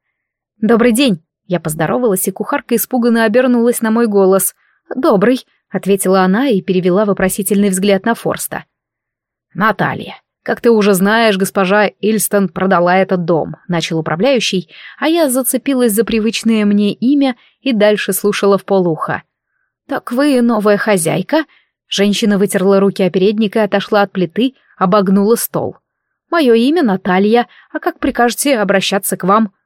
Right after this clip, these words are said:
"Алёна", — тихо проговорила я, — "просто Алёна". В глазах кухарки мелькнуло что-то неясное, но тут же исчезло, словно она что-то вспомнила, но потом отогнала от себя эту мысль. "Госпожа Алёна,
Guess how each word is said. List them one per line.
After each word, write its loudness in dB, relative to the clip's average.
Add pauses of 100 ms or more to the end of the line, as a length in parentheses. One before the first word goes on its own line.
(340)
"Алёна", — 0 (180)
тихо -4
проговорила 0
я, — -2 (300)
"просто -2 (200)
Алёна". -2 (880)
В -4
глазах 0
кухарки 0
мелькнуло 0
что-то -8
неясное, 0
но 0
тут -2
же -2
исчезло, -2 (380)
словно 0
она -2
что-то -8
вспомнила, 0 (600)
но 0
потом 0
отогнала 0
от -6
себя -2
эту -6
мысль. -4 (720)
"Госпожа 0
Алёна, 2